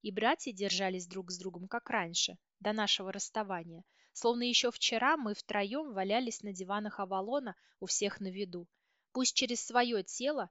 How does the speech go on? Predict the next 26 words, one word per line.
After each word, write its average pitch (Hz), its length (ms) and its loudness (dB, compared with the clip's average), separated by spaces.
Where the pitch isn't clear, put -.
но 208 100 2
я 226 180 6
была 220 260 0
безумно 208 640 -6
рада, 220 340 0
что - 200 0
сумела 202 420 -6
их 190 240 -8
примирить. 185 600 -6
Иначе 285 460 4
им 277 140 0
не 269 100 -2
выжить. 214 500 -8
Это 220 260 -2
удача, 226 520 0
что - 220 2
им 185 180 -2
хватило 185 580 -4
разума 220 440 0
не 185 140 -6
только 277 380 -2
это 202 200 -4
понять, 175 500 -6
но 180 100 -6
и 180 80 -2
принять. 214 600 -6